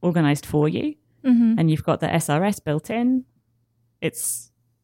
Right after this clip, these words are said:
Speaker 1: it's a really good way for anyone who likes to approach language learning in a kind of fun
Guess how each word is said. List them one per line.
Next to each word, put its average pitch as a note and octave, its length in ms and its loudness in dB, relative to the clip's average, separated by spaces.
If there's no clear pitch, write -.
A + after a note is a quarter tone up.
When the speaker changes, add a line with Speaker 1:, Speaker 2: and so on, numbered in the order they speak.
Speaker 1:
it's - 180 -10
a F3+ 80 0
really F3+ 280 0
good E3+ 200 -4
way D#3 240 0
for - 400 -6
anyone G#3+ 360 4
who G3+ 120 4
likes - 540 0
to G3 160 -4
approach - 580 -4
language E3 420 -2
learning E3+ 380 2
in D#3 120 0
a D#3 60 -2
kind D3+ 220 -8
of D3+ 80 -8
fun G#3 680 -6